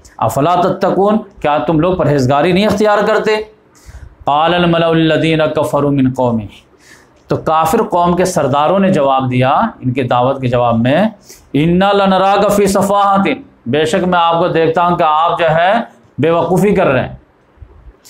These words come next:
"Wa inna lanazunnaka minal kazibin", बल्कि मुझे पूरा यकीन है कि आप झूठ बोल रहे हैं, कि अल्लाह ताला ने रसूल आपको बनाया नहीं है, सिर्फ धौंस जमाने के लिए आप कह रहे हैं कि अल्लाह ने मुझे रसूल बनाया है। इन लोगों को यकीन ही नहीं था कि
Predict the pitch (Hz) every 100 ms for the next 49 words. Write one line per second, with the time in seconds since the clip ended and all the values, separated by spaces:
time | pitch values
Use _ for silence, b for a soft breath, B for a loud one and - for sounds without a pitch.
0 | B B 123 165 196 202 214 214 202 175
1 | 208 214 196 208 196 190 180 170 160 156
2 | 190 185 127 - - 135 160 175 156 147
3 | 170 156 170 165 147 151 160 165 156 139
4 | 120 160 127 117 92 87 - - _ -
5 | 123 135 143 147 151 147 135 156 151 147
6 | 147 131 135 147 165 175 180 190 202 196
7 | - - 156 131 147 147 143 139 143 131
8 | 139 135 127 131 135 143 127 127 143 170
9 | 160 147 147 131 - 123 120 110 101 98
10 | - - b b b - - 165 185 190
11 | 180 180 190 202 214 202 190 185 214 226
12 | - - -